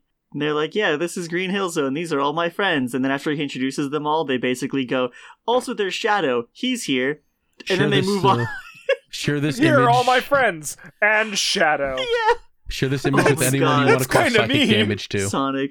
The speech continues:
Speaker 1: Usopp. Oh my God, no.
Speaker 3: Oh.
Speaker 1: God,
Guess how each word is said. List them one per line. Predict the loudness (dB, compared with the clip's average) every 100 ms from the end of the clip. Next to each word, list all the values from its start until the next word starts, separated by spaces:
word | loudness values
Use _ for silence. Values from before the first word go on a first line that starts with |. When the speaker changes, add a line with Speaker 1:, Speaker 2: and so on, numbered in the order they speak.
| -4
Speaker 1:
Usopp. | -4 -4 -2 0 0 -2 -6 -8
Oh | -4 -2 -2
my | -4
God, | -6 -4 -2 0 2 0 -2
no. | -2 0 2 0 -2 -10 _ -18 -4
Speaker 3:
Oh. | 0 0 -2 -6 -20 _ _ -10
Speaker 1:
God, | -6 -2 -2 -4 -4